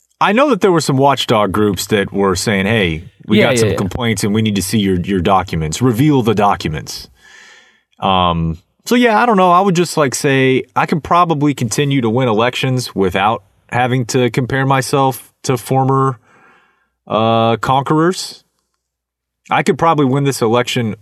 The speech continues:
Speaker 1: without inserting myself into the W N B A activism debate. So, like,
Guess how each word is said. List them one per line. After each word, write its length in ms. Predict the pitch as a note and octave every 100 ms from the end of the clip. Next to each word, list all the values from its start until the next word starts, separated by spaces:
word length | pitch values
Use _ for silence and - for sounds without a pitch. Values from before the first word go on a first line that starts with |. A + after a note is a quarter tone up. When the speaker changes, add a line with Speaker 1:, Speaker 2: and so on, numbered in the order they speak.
| _
Speaker 1:
without 560 | F#2 G2+ G2 F#2+ C3 - _ _ _ -
inserting 460 | A#2 - C3+ C3+
myself 560 | C3 B2 - C3 B2+ -
into 220 | B2+ B2
the 160 | A2 A2
W 480 | F#2 A#2 A#2+ A#2+ A#2+
N 120 | A#2
B 160 | A2 A2
A 180 | A#2 A2
activism 760 | A2 - A#2+ A#2+ A#2 B2 B2 - _ _ _ _ _ _ A2
debate. 500 | A#2+ B2 C#3+ C3+ -
So, 160 | B2+
like, 360 | A2+ G#2+ F#2+ -